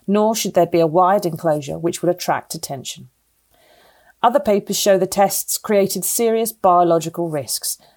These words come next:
with bone-seeking fission products which would end up lodged in skeletons or guts of servicemen.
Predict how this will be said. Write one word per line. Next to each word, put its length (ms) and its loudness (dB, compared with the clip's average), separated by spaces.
with 300 -4
bone-seeking 720 0
fission 400 -4
products 580 -6
which 160 -4
would 180 -4
end 240 2
up 140 2
lodged 400 2
in 100 -8
skeletons 760 0
or 240 -10
guts 420 0
of 140 -8
servicemen. 640 -2